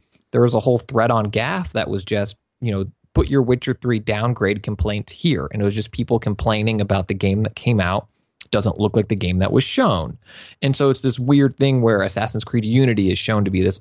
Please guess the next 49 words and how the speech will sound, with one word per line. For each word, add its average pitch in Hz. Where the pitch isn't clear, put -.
awesome 113
thing, 135
and 104
it's 98
gonna 117
be 120
great, 135
and 117
this, 107
it's 120
bigger 139
than 135
it's 123
ever 123
been, 143
and 113
bigger 131
crowds 135
than 131
we've 131
ever 123
had, 127
or 107
The 113
Division, 120
or 98
Watch 135
Dogs, 104
or 101
pick -
your 110
game, 143
and 127
they're 120
showing 120
all 135
this 123
content 160
of 120
this 107
game 127
that 127
doesn't 139
exist. 117
And 143
I 151
don't 202
think 175
they're, 165